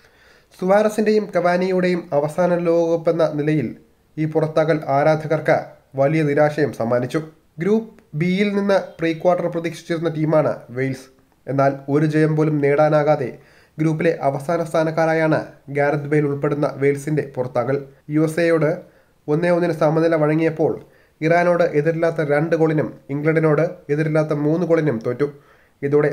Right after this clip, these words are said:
നാണം കെട്ട് തലതാഴ്ത്തി വെയിൽസും മടങ്ങി. ബെയ്ലിൻ്റെ അവസാന ലോകകപ്പിൽ നിരാശപ്പെടുത്തുന്ന പ്രകടനത്തോടെ വെയിൽസ് പുറത്താവുകയായിരുന്നു. ഇത്തവണ ഒട്ടും പ്രതീക്ഷിക്കാതെ പ്രീ ക്വാർട്ടറിലെത്തിയ ചില ടീമുകളുണ്ട്.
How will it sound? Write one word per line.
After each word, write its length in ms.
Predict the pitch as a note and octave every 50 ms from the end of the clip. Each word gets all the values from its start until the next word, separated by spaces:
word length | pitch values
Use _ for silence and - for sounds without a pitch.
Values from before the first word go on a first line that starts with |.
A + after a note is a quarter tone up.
| - C3+ C3+
നാണം 240 | C3+ C#3+ D3 D3 D3
കെട്ട് 180 | D3 D3 D#3 D#3 D3+
തലതാഴ്ത്തി 500 | D3 C#3+ D3 D3 D3+ D3 D3 D3 D3 D3 C#3 C#3+
വെയിൽസും 360 | C#3+ D3 D3+ D#3 - C#3+ A#2 - - - _ _ _ _ _ -
മടങ്ങി. 280 | B2+ B2 B2+ B2+ C#3 C#3+ C#3+ - - _ _ _ _ _ _ _ _ _ _ _ _ _ _ _ _ - D3+
ബെയ്ലിൻ്റെ 360 | E3 F3 F#3 G3 G#3+ G#3+ G#3+ G#3 - D3+
അവസാന 340 | D3+ D#3+ D#3 D#3 F#3+ F#3 F#3 F#3 F3+
ലോകകപ്പിൽ 420 | E3+ E3+ E3+ E3 E3+ F3 F3 E3+ D#3 - C#3
നിരാശപ്പെടുത്തുന്ന 680 | C#3+ D3 D3+ D#3 D#3 - D#3 D#3+ E3 E3 D#3 D#3+ E3 D#3
പ്രകടനത്തോടെ 560 | - - D3+ D#3 D#3 D#3 D#3 D#3+ D#3+ D#3 C#3+ A#2 - - - C3
വെയിൽസ് 300 | C#3 D3 C#3+ C#3 C#3 - -
പുറത്താവുകയായിരുന്നു. 800 | C#3 C#3 C3+ C#3+ D3 C#3 C#3 C3 C3 B2+ B2 A#2+ B2 B2 C#3+ D3 D3 - - _ _ _ _ _ _ _ _
ഇത്തവണ 320 | - F3+ F#3 A3 G#3+ A3 G#3+ G#3+ - A#3+
ഒട്ടും 220 | - D#3 - G#3+ G#3
പ്രതീക്ഷിക്കാതെ 640 | G3 F3+ F3+ F#3+ F#3 - - - F#3+ F#3 F#3 F3+ F3+ F3 - -
പ്രീ 140 | D#3+ D#3 D#3 D#3
ക്വാർട്ടറിലെത്തിയ 520 | D#3 F3 F3 F3 E3+ E3+ E3+ D#3+ D#3 D#3 D3 D3+
ചില 100 | D3 C3+ C3+ D3
ടീമുകളുണ്ട്. 460 | D3 C#3 C#3+ A#2+ B2 A#2 A#2+ C3